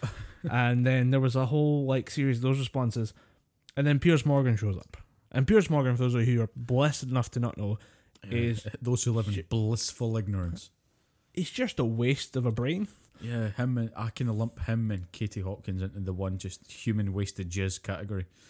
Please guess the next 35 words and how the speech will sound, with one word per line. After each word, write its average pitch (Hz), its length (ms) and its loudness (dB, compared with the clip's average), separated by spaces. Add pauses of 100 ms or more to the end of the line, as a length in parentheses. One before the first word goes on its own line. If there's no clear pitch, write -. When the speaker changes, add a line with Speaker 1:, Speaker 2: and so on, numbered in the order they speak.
(260)
Speaker 2:
They're 156 160 2
just 175 240 -2
these 147 140 0
extremely 151 520 0
opinionated 113 720 -2
people 107 300 -4
who 110 120 0
like 120 300 -2
to - 100 -2
make 123 520 0 (520)
Speaker 1:
Yeah. 120 140 0
Speaker 2:
noise 110 640 0 (180)
and 123 380 0
gain 135 220 2
attention 135 340 0
for 123 40 -2
themselves 117 500 -2
Speaker 1:
Yeah. - 60 -16 (240)
Speaker 2:
solely 214 420 0
for 139 100 -2
the 135 80 2
purpose 123 320 -2
of 120 140 -2
gaining 117 400 0
attention 170 400 0
for 107 80 -2
themselves. 104 500 -8
Speaker 1:
Yeah, - 60 -12 (160)
I'm 113 100 -2
gonna 170 160 4
Speaker 2:
This 202 100 4
somehow 185 300 2
they 160 160 2
just 147 160 -2
keep 151 140 -8